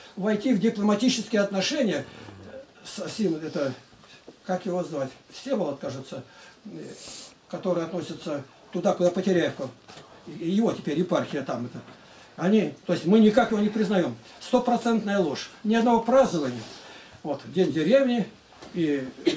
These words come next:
и престольный. Батюшка всегда пишет, бумагу посылает с печати деревенской,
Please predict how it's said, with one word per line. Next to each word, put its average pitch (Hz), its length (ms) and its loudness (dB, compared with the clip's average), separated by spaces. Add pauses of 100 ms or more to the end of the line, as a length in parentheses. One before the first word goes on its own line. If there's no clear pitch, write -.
(340)
и - 60 -2
престольный. 233 600 2 (220)
Батюшка 202 460 0
всегда 208 300 0
пишет, 190 380 0 (800)
бумагу 233 380 0
посылает 247 540 2 (180)
с - 40 -20
печати 262 640 0
деревенской, 233 600 2